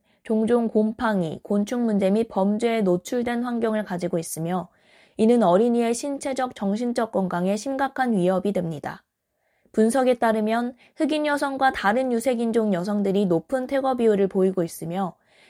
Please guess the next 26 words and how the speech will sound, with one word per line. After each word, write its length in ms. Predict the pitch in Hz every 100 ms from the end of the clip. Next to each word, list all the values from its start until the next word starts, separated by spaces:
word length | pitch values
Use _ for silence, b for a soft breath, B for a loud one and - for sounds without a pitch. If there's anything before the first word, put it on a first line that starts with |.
| b -
이들이 340 | 214 247 247
장기 380 | - 202 220 269
체류 260 | 294 262
호텔에 360 | 254 247 233 226
더 140 | 240
많이 420 | 196 160 175 220 226
의존하고 640 | 180 185 220 226 214 214
있는 280 | 175 180 185
것으로 380 | 175 - 196
나타났습니다. 920 | 220 185 202 160 - 156 120 139 - _ _ _ _ _ _ _ _ _ -
디스 300 | 220 214 269
교장은 460 | 254 240 240 254
주거 320 | 240 226 262 269
문제 320 | 269 247 262
해결을 340 | 247 240 233
위한 240 | 196 202 214
정책적 560 | 202 202 254 - 240
변화가 440 | - 180 202 226 226
필요하다고 520 | 247 226 208 185 196
역설하며 720 | 160 - 175 156 160 190 175 b b b b -
우리가 400 | 214 233 233 233
충분한 520 | 302 294 285 269 262
저렴한 520 | 226 208 240 247 240
주택을 440 | 202 - 233 226
공급하지 580 | 220 196 208 220 214 208
않는다면 720 | 170 165 190 190 170 180 190